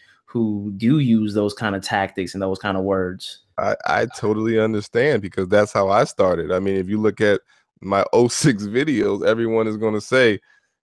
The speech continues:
Speaker 2: uh, "How to handle like an and one guy, how to handle like this and one guy." I mean, that's just innate. That's what you think you have to do, but it's through experience. And a good thing I started early, that I realized that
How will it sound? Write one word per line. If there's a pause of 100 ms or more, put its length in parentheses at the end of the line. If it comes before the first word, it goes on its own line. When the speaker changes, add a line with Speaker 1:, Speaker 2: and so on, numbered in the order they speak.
(220)
Speaker 2:
uh,
"How
to
handle
like
an
and
one
guy,
how
to
handle
like
this
and
one
guy."
I
mean, (280)
that's
just (200)
innate.
That's
what
you
think
you
have
to
do, (360)
but
it's
through
experience.
And
a
good
thing
I
started
early,
that
I
realized
that